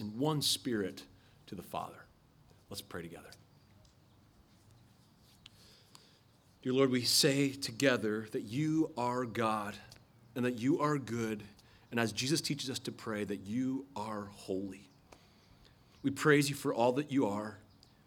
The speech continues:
And our hearts, although they're prone to wander so easily, we come together to hear the word preached. We hear from you, revelation, understanding who you are.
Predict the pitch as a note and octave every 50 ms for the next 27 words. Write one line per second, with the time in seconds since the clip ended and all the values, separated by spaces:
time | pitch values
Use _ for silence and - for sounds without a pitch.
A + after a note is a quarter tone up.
0 | - - - - - - - _ - B2+ B2+ A#2+ A#2+ - - C3 C#3 D#3 D3 -
1 | - - - - - A2+ B2+ C3+ B2 G#2 - - - C#3+ C#3 D3 D3+ D3 - D3+
2 | C#3 C3 A#2 A2 A2 A#2 A#2+ B2 A#2 A#2+ A#2 A#2 A#2+ - - C#3 C#3 C#3 C#3 A2+
3 | A#2+ B2 A#2+ A#2+ B2 A#2+ A2+ A2+ A#2 A#2 A2+ - - - - - B2+ A#2+ A#2+ -
4 | - D3+ D3+ D#3+ D3 - - B2 B2 B2 B2 A#2+ G#2+ G#2 G#2 - - - C#3 C#3+
5 | C#3 C#3+ B2+ A2 G#2+ A2 A#2+ B2 A#2 A#2 - - - G#2 G#2 G#2 - - - -
6 | - - - - - _ _ _ _ _ _ - - _ - - - _ - C3+
7 | C3+ C#3 - - D#3 D#3+ D#3+ E3 E3 - - F3 D#3 D3+ D3 B2+ A#2 A#2 C3+ D3+
8 | D3 C3+ A#2+ A2 G#2+ - - - - - A2+ A#2 C#3+ D3+ D3 D#3+ D#3+ C#3+ C#3+ C#3+
9 | C#3+ C#3 - - A#2 A#2 - D3 E3 D#3 - - E3+ D#3 C#3+ C#3 A#2 - - D#3
10 | D3+ D3+ C3+ C3+ D3 D3+ C#3+ C#3 - B2 A#2 A#2 A#2 A2+ G2+